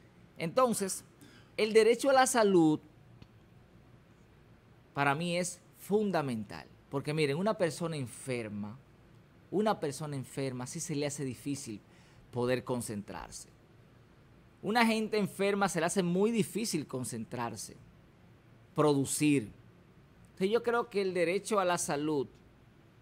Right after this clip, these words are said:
por ser un derecho fundamental, debe tener,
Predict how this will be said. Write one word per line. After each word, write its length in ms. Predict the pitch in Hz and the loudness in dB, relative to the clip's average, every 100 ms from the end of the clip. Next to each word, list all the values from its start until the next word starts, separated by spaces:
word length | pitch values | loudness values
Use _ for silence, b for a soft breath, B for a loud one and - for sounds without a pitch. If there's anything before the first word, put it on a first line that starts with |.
| - - - - - - - - - - - - - | -20 -20 -20 -20 -20 -20 -20 -20 -20 -20 -20 -20 -14
por 140 | 110 | -10
ser 200 | 104 147 | -4 -2
un 100 | 185 | 0
derecho 280 | 190 190 202 | 0 -2 -4
fundamental, 880 | 165 180 175 170 156 160 139 117 143 - - - - - | -4 -4 -2 -4 -2 2 2 0 -8 -16 -20 -20 -20 -14
debe 280 | 120 143 147 | -2 0 0
tener, 360 | 143 151 180 | -2 -4 -6